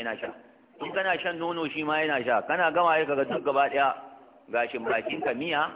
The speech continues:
da nono. In mutum ya gani, abun bai zai masa kyau ba. Amma in babu, shi kenan, bakin ka ne kawai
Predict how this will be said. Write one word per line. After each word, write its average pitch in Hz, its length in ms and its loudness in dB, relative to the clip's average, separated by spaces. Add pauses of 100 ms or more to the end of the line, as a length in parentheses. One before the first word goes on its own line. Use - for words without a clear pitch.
(100)
da 110 100 -2
nono. 156 440 -4 (160)
In 226 60 -6
mutum 202 220 -4
ya 180 80 0
gani, 175 240 0
abun 165 220 0
bai 156 100 -4
zai 175 100 0
masa 151 220 -2
kyau - 180 -6
ba. - 140 -8 (720)
Amma 170 240 4
in 208 160 2
babu, 208 320 6
shi 190 160 -8
kenan, 175 300 -2
bakin 160 320 0
ka 202 100 -4
ne 170 140 -4
kawai 180 180 -2